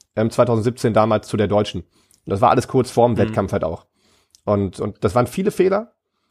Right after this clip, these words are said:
Speaker 1: Und man sagt ja eigentlich auch so oft, man sollte nicht alles auf einmal verändern, man sollte Stück für Stück Sachen machen. Ich war mir aber ziemlich sicher, dass ich viele Fehler erkannt habe und dass ich auch wusste, wenn ich diese vielen Fehler,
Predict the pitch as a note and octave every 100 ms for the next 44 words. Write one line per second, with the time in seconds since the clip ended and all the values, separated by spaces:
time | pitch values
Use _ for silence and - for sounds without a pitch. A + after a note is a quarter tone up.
0 | _ - A#2 A2 C#3 C#3+ C3 C3 - A#2
1 | B2+ A#2+ A#2+ - - G#2 G#2+ A#2 B2 A2+
2 | - A2+ G#2 A2 C#3+ C#3+ B2 C3 B2 A2+
3 | G#2 G#2 - A2 G2+ C3 - B2 A#2+ A#2
4 | B2+ - _ _ _ G#2+ C#3 E3+ C3+ A#2+
5 | D#3 C#3 D3 C#3 B2 A2+ A2+ - - -
6 | D#3+ C#3+ C#3+ C#3 B2 - - B2 A2 G2+
7 | G2+ A2 G#2+ B2+ A2 A2 A#2 A#2+ A2 -
8 | D3 - C#3+ C3+ C3